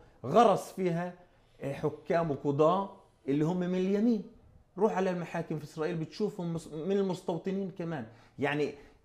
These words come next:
هو بيحكي إنه، إنه، آه، ما في ب-، ب-، بحجم اليمين والمتدينين في ال-، في المحاكم في إسرائيل، لا، خطأ.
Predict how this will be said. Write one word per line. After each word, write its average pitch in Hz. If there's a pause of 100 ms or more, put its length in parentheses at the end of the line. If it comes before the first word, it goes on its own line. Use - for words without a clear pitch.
(140)
هو 180
بيحكي 147
إنه، 143 (340)
إنه، 135
آه، 120
ما 160
في 190 (460)
ب-، 117 (140)
ب-، 113
بحجم 175
اليمين 147
والمتدينين 147
في 147
ال-، 127 (240)
في 143
المحاكم 135
في 147
إسرائيل، 196
لا، - (200)
خطأ. -